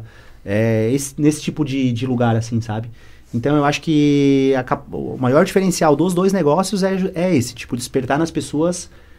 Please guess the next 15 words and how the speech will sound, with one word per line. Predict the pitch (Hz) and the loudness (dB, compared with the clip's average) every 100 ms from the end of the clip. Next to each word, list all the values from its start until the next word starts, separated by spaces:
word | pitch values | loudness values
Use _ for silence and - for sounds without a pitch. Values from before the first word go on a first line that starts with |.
| - - | -20 -18
é, | - 120 120 123 123 123 | -6 -2 0 0 0 -2
a | 123 | -4
capacidade | 123 123 131 131 135 135 | -4 -4 -2 0 0 2
de | 151 | 2
merecimento | 143 143 156 135 170 180 | 2 2 0 2 2 0
e | |
de | 165 | -2
querer | - 175 165 190 | 4 6 8 6
algo | 143 151 151 | 4 4 4
mais. | 127 107 - - - - - - - - | 2 -2 -4 -16 -20 -20 -20 -20 -20 -8
E, | 147 156 160 160 156 156 151 147 135 135 135 - - - - - - - - | 0 4 6 8 8 8 8 8 4 0 -8 -20 -20 -20 -20 -20 -20 -20 -12
e | 143 | -4
tem | 117 160 214 175 120 | 4 6 6 4 2
o | 135 | 0
lado, | 139 156 165 160 156 151 147 135 120 | 2 6 8 8 8 6 6 4 2